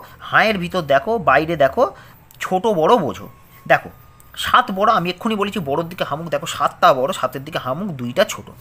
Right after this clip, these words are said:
আবার সেটা ইংরেজিতে দিয়েছে টু, জিরোর থেকে টু বড়। এগুলো দেখো পাঁচ শূন্যর থেকে বড়, তাই পাঁচের দিকে হামুক, এখানে থ্রি টু-এর থেকে বড়, তাই থ্রির দিকে হামুক। এবার বলেছে খোপের ভিতর টিকটাক চিহ্ন বসাও, তিন আর দুইয়ের মধ্যে কে বড়?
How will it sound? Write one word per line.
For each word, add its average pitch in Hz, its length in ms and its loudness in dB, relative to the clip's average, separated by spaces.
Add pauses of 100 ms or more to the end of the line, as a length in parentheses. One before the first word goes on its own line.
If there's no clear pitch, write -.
(600)
আবার 220 180 6
সেটা 220 200 -2
ইংরেজিতে 202 520 -2
দিয়েছে 190 300 -4 (320)
টু, 220 200 0 (240)
জিরোর 175 320 0
থেকে 202 200 -4
টু 180 220 -6
বড়। 160 240 0 (760)
এগুলো 214 280 2
দেখো 175 220 6 (360)
পাঁচ 175 280 6
শূন্যর 180 400 -2
থেকে 190 200 -2
বড়, 143 200 0
তাই 180 180 0
পাঁচের 151 280 -4
দিকে 160 160 -2
হামুক, 139 400 -4
এখানে 165 280 -2 (220)
থ্রি - 260 -6
টু-এর 147 320 -6
থেকে 156 140 -8
বড়, 127 220 -6
তাই 180 200 -8
থ্রির 123 240 -12
দিকে 170 200 0 (680)
হামুক। 87 280 -14 (480)
এবার 247 200 6
বলেছে 254 200 0
খোপের 226 340 0
ভিতর 185 240 -2 (120)
টিকটাক - 440 2
চিহ্ন 147 260 -8
বসাও, - 300 -12 (580)
তিন 226 200 -2
আর 233 80 4
দুইয়ের 196 260 -2
মধ্যে 208 240 -2
কে 190 200 -4
বড়? 185 220 2